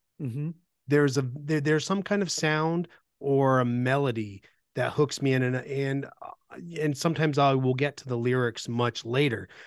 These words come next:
Speaker 2: And in here, it's just full of all these little interesting, uh, like putting an octave pedal on the bass to give it, like, an eight-bit sound, and, uh, the,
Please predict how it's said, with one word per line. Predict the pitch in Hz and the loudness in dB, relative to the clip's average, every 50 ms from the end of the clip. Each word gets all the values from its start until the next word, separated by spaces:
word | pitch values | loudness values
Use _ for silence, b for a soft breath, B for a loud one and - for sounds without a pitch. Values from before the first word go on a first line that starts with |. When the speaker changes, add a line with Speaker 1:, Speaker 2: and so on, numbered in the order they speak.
| B B B _ _ _ - | B B B _ _ _ 0
Speaker 2:
And | 175 175 | 4 4
in | 165 160 147 | 4 4 4
here, | 131 214 269 262 185 | 2 2 4 4 4
it's | 139 135 131 - | 4 2 0 -4
just | - - - 196 190 - - | -10 -8 -6 -6 -6 -6 -2
full | - 190 190 190 190 | 0 2 4 4 4
of | 180 156 143 - | 2 2 -2 -6
all | - - 151 170 | -6 -4 -2 0
these | 190 208 214 190 185 | 2 2 2 4 4
little | 202 196 190 160 | 4 4 4 2
interesting, | 135 143 151 131 - 180 160 - - - 170 165 160 160 165 160 139 B B B B B B B _ _ _ - | 0 -2 -4 -2 -2 -2 -2 -2 0 2 2 4 4 4 2 2 0 B B B B B B B _ _ _ -2
uh, | - 156 151 147 | 2 4 4 6
like | 143 147 147 139 | 6 4 2 2
putting | - - 160 151 139 | 0 0 0 2 2
an | 127 123 | 2 0
octave | 127 131 - - 135 131 | 0 -2 -4 -6 -6 -4
pedal | - 147 139 131 | -2 -2 0 0
on | 131 131 | 0 0
the | 123 107 | -2 -2
bass | 110 117 117 117 113 - - | -2 -2 0 -2 -2 -4 -6
to | 123 | -6
give | 107 107 123 113 | -4 -2 -4 -4
it, | 120 - - | -4 -6 -6
like, | 123 123 117 - | -6 -4 -4 -4
an | 120 - - | -6 -8 -6
eight-bit | - 131 127 131 _ - 131 113 - - | -8 -8 -8 -8 _ -4 -4 -4 -4 -8
sound, | - - - 110 101 101 95 90 92 92 98 98 B B B B B B _ - | -10 -10 -10 -10 -10 -12 -12 -14 -14 -16 -16 -18 B B B B B B _ -2
and, | 156 156 151 147 147 135 127 127 131 - _ _ _ _ - | 0 2 2 2 2 0 -2 -6 -10 -14 _ _ _ _ -2
uh, | 147 139 127 - | -2 -2 -2 -2
the, | 131 139 135 131 123 | 0 0 0 0 -2